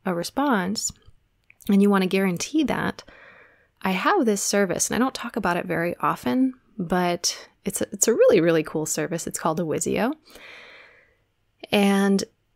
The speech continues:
essentially, if you have a question, you can go to wizio dot com, W I S I O dot com slash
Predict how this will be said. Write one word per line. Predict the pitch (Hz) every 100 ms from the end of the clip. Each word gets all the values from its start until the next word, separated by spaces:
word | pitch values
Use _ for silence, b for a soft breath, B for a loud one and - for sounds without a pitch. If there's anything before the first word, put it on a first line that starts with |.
| _ -
essentially, | 220 - 339 381 240 208 202 196 -
if | 214 208 -
you | 208 247 269 277
have | - 214 208 -
a | 185
question, | - 208 - 151 165
you | 190 240
can | - 277 262 254
go | 185 180 190
to | 190 - 175 170
wizio | 170 202 214 233
dot | 226 -
com, | - 180 190
W | 175 175 185
I | 170 175
S | 175 170 -
I | 165 170
O | 170 170
dot | 175 160 -
com | - 175 165 185
slash | 202 - 170 160 165 - -